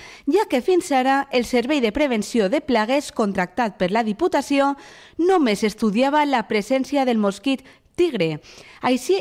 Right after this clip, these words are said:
és com es van concretar les accions que es duraran a terme per part de la Generalitat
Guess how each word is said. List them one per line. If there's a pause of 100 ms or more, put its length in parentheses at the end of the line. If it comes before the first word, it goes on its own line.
és
com
es
van
concretar
les
accions
que
es
duraran
a
terme (340)
per
part
de
la
Generalitat